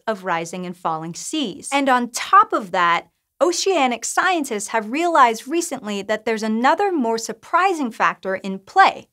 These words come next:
our ships. In particular, the channels we dig to get our ships to port are having a huge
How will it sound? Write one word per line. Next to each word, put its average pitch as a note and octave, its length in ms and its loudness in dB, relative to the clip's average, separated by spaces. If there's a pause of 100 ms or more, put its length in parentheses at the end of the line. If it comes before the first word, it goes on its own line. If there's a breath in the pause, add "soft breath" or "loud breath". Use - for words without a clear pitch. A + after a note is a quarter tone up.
(160)
our G3+ 120 0
ships. - 540 -2
In E4+ 180 -4
particular, A3+ 920 -2
the B3 120 0
channels F4+ 640 2
we B3 100 -6
dig F#3 280 -6
to - 100 -12
get F#3+ 180 -4
our E3 120 -6
ships - 360 -8
to - 120 -14
port D4+ 440 0 (300 soft breath)
are A3+ 80 0
having G#3+ 480 0
a F#3+ 60 -14
huge E4 600 -2